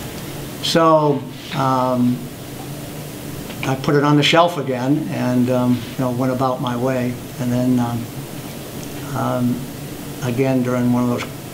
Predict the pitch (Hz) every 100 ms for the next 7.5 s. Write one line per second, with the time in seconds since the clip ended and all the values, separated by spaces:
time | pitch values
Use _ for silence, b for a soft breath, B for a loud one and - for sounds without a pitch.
0 | - 127 120 127 135 127 123 123 123 -
1 | 123 127 123 123 117 117 - 113 107 123
2 | - 127 113 - - - - - 135 131
3 | 123 123 113 120 120 110 - 127 - 117
4 | 107 131 120 113 - 113 110 117 123 120
5 | 113 110 120 113 - 127 110 107 - -
6 | - 117 - 117 113 110 107 - - 127
7 | 123 113 117 113 120